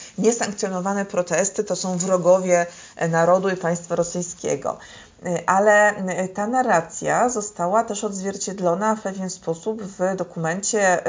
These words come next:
y, w strategii przeciwdziałania ekstremizmowi, gdzie do naj-, najważniejszych zagrożeń, ym, ekstremistycznych zaliczono właśnie wprost, y, organizację niesankcjonowanych akcji.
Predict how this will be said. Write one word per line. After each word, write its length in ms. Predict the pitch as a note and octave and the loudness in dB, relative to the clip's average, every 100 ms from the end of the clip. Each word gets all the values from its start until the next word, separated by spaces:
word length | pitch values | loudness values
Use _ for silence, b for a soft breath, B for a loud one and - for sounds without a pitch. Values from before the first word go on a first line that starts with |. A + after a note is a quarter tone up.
| E3+ | 0
y, 60 | E3 | 0
w 200 | - - | -6 -8
strategii 840 | - F3 E3+ G3 G3+ F3 D#3 C#3 | -2 -2 0 0 0 -4 -6 -6
przeciwdziałania 680 | - E3+ E3+ E3 E3 F#3 F#3+ | -4 -6 -6 -2 0 0 -2
ekstremizmowi, 1120 | E3+ - F3+ F3+ F#3 F3 D#3 D3+ - C#3+ G#3+ - - | -8 -8 -4 -4 -2 0 0 -2 -8 -10 -10 -12 -12
gdzie 800 | E3+ F3 - F#3+ F#3+ G#3+ C4 - | -6 -4 -2 2 4 6 4 2
do 420 | F#3 F#3+ G3+ G#3 F#3+ F3+ F#3 | 0 2 4 2 0 -4 -4
naj-, 480 | F#3 F#3+ F#3 F#3 E3+ - - E3 | -2 -2 -4 -6 -8 -10 -14 -6
najważniejszych 1200 | E3+ E3 - - - - F3 F3 F3 F#3+ D4+ A3+ | -4 -4 -4 -14 -14 -6 -2 0 0 -4 -2 -2
zagrożeń, 920 | G#3+ G3 E3+ F3 G#3+ A3+ D#3 G#2 A2 - - | 2 2 4 4 4 4 -2 -4 -10 -14 -10
ym, 320 | D#3+ D3+ D3+ - | -8 -6 -8 -6
ekstremistycznych 1200 | F#3 - - F#3 F#3 - D3 - - C#3+ A3+ - | -6 -6 -6 -4 -4 -6 -6 -8 -10 -8 -10 -6
zaliczono 760 | G3 A3 B3 D4 - G#3+ G#3 A#3+ | 2 4 4 0 2 2 2 0
właśnie 500 | G3+ E3 D#3 G#3 A3+ | 2 2 2 -2 -6
wprost, 720 | - F3 C3 - - - - | -6 0 2 2 -4 -6 -8
y, 360 | - F#3 F#3+ | -2 0 2
organizację 760 | A#3 A3 A#3+ B3 G#3+ D#3 - A3 | 0 2 2 2 2 0 0 0
niesankcjonowanych 1080 | B3 B3+ A#3 A3+ A3 G3+ F#3 F3+ E3+ E3+ E3+ | 0 0 -2 -2 -2 -2 2 2 2 -2 2
akcji. 840 | D3 - - - C3+ C#3 A#3 | 2 2 -4 -10 -10 -10 -12